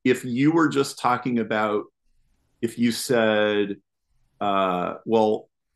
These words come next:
only living things or humans create information," uh, they'd go, "Well, I'm looking at the sun right now, and that's information," or,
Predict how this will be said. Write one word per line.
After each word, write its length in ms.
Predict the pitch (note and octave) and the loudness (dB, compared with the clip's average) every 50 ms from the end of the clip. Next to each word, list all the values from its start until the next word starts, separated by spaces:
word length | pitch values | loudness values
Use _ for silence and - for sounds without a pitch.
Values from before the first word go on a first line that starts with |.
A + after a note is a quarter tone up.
| _ _ _ _ _ | _ _ _ _ _
only 600 | C3+ C#3 C#3+ D3+ D#3 D#3 D3+ D3 C#3+ C#3 C3+ C3 | 2 2 4 4 4 2 2 2 2 2 2 2
living 440 | A#2+ A#2 B2 C3+ B2+ C3+ B2+ B2 A#2 | 2 2 0 0 0 0 -2 -4 -6
things 640 | - - B2 A#2+ A#2 A2+ A2+ A2+ A2+ A2+ A2 G#2+ A2+ | -6 -4 -2 0 0 2 2 2 2 2 0 0 -4
or 220 | G#2 G2+ G#2 G#2 | -4 -2 -4 -4
humans 540 | G2+ - A#2 A#2+ A#2+ A#2 A2 G#2 G#2+ - - - - - | -4 -4 -4 -2 0 -2 -2 -4 -4 -8 -10 -16 -10 -4
create 360 | A#2 A2 G#2+ A2+ A2 A2+ G#2+ | -2 0 2 4 4 4 2
information," 1120 | G#2+ G#2 G2 - - G2 F#2+ G2+ A2 A#2 B2 A#2+ - - G2+ F#2+ F#2+ F#2+ F#2+ F#2+ F#2+ - _ _ _ _ _ _ _ _ _ _ - | 0 -2 -4 -4 -6 -4 -4 -2 -2 -2 -2 -2 -4 -6 -6 -6 -4 -6 -6 -8 -10 -12 _ _ _ _ _ _ _ _ _ _ -4
uh, 360 | G#2 G2 F#2+ F#2+ F#2+ F#2+ F#2 | -4 -2 0 0 0 0 0
they'd 280 | F#2+ A2 A2 G2+ F#2+ | 0 0 -2 -2 0
go, 200 | - A#2+ G#2+ G2+ | 2 2 2 4
"Well, 220 | F#2+ G2+ G#2 G#2 A2 | 2 0 0 2 2
I'm 200 | A#2+ C#3 C#3 C#3 | 2 0 0 0
looking 240 | C#3+ C3+ C#3+ B2+ A#2 | -2 -2 -2 -4 -4
at 120 | G#2+ - | -4 -6
the 80 | A#2+ A2 | -6 -8
sun 300 | - - - C#3 C3+ B2 | -4 -2 -2 -2 0 -2
right 220 | A#2 G#2 G2+ F2+ | -2 -4 -4 -2
now, 220 | G#2+ A2 G#2 G#2 | -2 -2 0 0
and 140 | G#2 A2 A2 | 0 0 0
that's 240 | A#2+ C3+ C3+ - - | 0 0 -2 -2 -4
information," 840 | A#2 G#2+ G#2+ - G#2 G2 G2 G2+ G2+ G2+ F#2+ - - G#2 G#2 G#2 G#2 | -4 -4 -4 -4 -6 -6 -4 -4 -4 -4 -4 -6 -6 -6 -4 -4 -4
or, 300 | G2 F#2+ F#2 F#2 F#2 | -2 0 -2 -2 -2